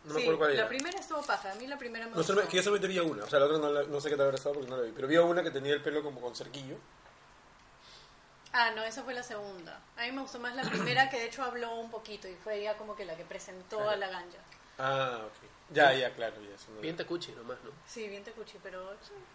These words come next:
Speaker 3: Este, pero bueno, en fi-, en sí la, la fiesta estuvo bastante divertida.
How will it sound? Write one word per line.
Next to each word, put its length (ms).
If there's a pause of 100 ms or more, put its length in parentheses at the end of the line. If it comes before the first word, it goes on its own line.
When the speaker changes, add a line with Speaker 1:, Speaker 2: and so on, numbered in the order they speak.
(380)
Speaker 3:
Este, 520
pero 160
bueno, 180
en 100
fi-, 160
en 120
sí 160
la, 180
la 140
fiesta 220
estuvo 220
bastante 340
divertida. 520